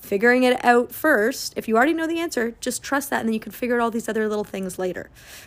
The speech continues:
right? It's kinda like if you know when you press a light switch, the light goes on, you don't have to understand all the little intricacies of the electrical work and how it all goes. Like, if you want, you can dive into it and figure all that out, but you can also just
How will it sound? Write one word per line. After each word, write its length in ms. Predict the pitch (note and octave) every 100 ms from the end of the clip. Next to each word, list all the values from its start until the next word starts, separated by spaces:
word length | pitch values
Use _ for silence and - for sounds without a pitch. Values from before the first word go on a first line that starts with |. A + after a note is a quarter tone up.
| -
right? 80 | G#3+
It's 120 | G#3+
kinda 240 | - A#3
like 300 | A#3 A3 A3 - -
if 200 | A3+ A3+
you 140 | A#3
know 320 | B3 E4+ B3+
when 180 | A3+ A3+
you 80 | A3
press 320 | - C#4 C4
a 60 | A3+
light 240 | A#3+ F4
switch, 300 | - G3+ -
the 80 | G#3
light 240 | A3 A3+
goes 220 | - G3+
on, 320 | A#3 A3+ G#3 A3+
you 120 | B3
don't 220 | A#3+ D4 C4+
have 280 | C#4 C#4+
to 100 | - -
understand 840 | A#3 A3+ - - A#3+ G3 G3 G3+ - - - - _ -
all 240 | G#3 A3
the 140 | A3 A#3
little 420 | A3+ A3 G#3+ G#3 - _
intricacies 680 | - A3 A3 G#3 A#3 A3 G#3+
of 320 | G3+ F#3 F#3 - _ -
the 320 | G3+ G3 F#3
electrical 600 | - G3 G#3+ - G#3 G#3
work 220 | F#3+ F#3+ G#3
and 100 | F3+
how 180 | A3
it 60 | A3+
all 80 | G#3+
goes. 200 | G#3+ A3
Like, 120 | A#3 - - -
if 120 | -
you 100 | D4+
want, 220 | G4 C5
you 80 | C#4+
can 180 | C#4+ A3+
dive 260 | G#3+ G#3+
into 360 | G#3+ A3 - A3
it 320 | G3 - - _ _ _ -
and 140 | G#3
figure 400 | - F#3+ G3 F#3+ -
all 160 | F3+
that 120 | F3
out, 360 | - - E4 A3+
but 140 | D#4+
you 100 | D4
can 160 | D4 D4
also 360 | C4+ D#4+ - E4+
just 360 | C4 B3+ -